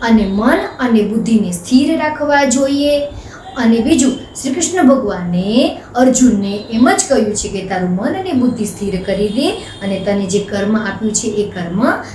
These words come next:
કરતો જા. કારણ કે ભગવાન છે, હે, જે કૃષ્ણ, જે કૃષ્ણ ભગવાન છે મુરલીધર,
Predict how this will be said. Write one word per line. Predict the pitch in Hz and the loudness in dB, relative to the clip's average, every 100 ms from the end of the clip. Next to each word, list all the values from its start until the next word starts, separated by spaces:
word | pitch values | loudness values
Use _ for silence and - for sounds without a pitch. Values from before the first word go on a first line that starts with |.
| - | 0
કરતો | 277 262 320 302 | 2 4 4 4
જા. | 247 208 - | 4 0 -2
કારણ | 277 330 370 | -2 -2 0
કે | 269 | 0
ભગવાન | 220 208 247 294 339 | 0 2 2 2 2
છે, | - 339 285 - - - - | 0 2 2 0 -6 -14 -2
હે, | 233 277 - 220 | 2 2 0 -2
જે | 269 | 0
કૃષ્ણ, | 262 254 294 285 | 0 0 2 4
જે | 262 254 - | 4 2 0
કૃષ્ણ | 262 - 262 | 0 2 4
ભગવાન | 254 277 269 | 4 4 4
છે | 262 247 | 4 6
મુરલીધર, | 226 247 247 240 | 6 6 4 2